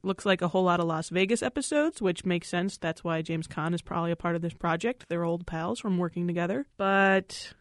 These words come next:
I have to be honest, of the three shows we're talking about today, uh, you didn't give me much to work with here. So I'm, I'm marrying this show 'cause I have irrational feelings about baseball.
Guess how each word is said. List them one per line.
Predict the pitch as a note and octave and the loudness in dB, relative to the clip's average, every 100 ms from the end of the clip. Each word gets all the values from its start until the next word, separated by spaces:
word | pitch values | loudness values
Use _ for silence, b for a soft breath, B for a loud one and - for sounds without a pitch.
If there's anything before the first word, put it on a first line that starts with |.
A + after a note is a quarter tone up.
| _ _ _ _ | _ _ _ _
I | - | 2
have | A3 - | 2 4
to | |
be | G#3 F#3+ | 4 6
honest, | G3+ C#4+ - - | 8 8 6 -2
of | F#3+ | 2
the | F#3 | 2
three | F#3+ A#3 | 4 4
shows | A#3 B3 A#3 | 8 8 8
we're | A#3 | 6
talking | A#3 A3+ A#3+ | 6 6 6
about | A#3+ A#3 A#3 | 6 6 6
today, | A3 A#3 F4+ E4 B B B B B B B B B B B B _ _ | 6 8 8 6 B B B B B B B B B B B B _ _
uh, | - B3 A#3+ A3+ A3 G#3+ F#3+ B B B B B B B | 6 8 10 8 6 6 4 B B B B B B B
you | G3+ | 6
didn't | A#3+ A#3+ | 8 8
give | A#3+ | 8
me | |
much | A#3+ A#3 | 8 8
to | - | 8
work | A3+ A#3+ | 8 8
with | G3 | 6
here. | F3 F#3 F3 D#3+ _ _ - | 6 4 4 0 _ _ -2
So | F#3+ F#3 F#3 | 4 6 8
I'm, | F#3+ C4+ D#4+ F3+ | 10 8 8 8
I'm | G3+ E4 A#3 | 8 10 10
marrying | A3+ A#3+ F#3+ | 8 8 8
this | F#3 | 4
show | E3+ F#3+ F3+ D#3+ D#3+ _ - | 4 4 6 4 -2 _ -6
'cause | - F#3 F#3+ E3+ - - | 4 6 6 2 -6 -2
I | F#3 | 4
have | G3+ F#3 | 6 6
irrational | F#3 F3+ F#3 F#3 F3 | 6 6 6 2 0
feelings | F3 F3+ F3 | 4 4 4
about | E3 E3+ - | 4 2 4
baseball. | F#3 F#3+ - D#3 C#3+ D#3+ | 4 4 4 0 2 0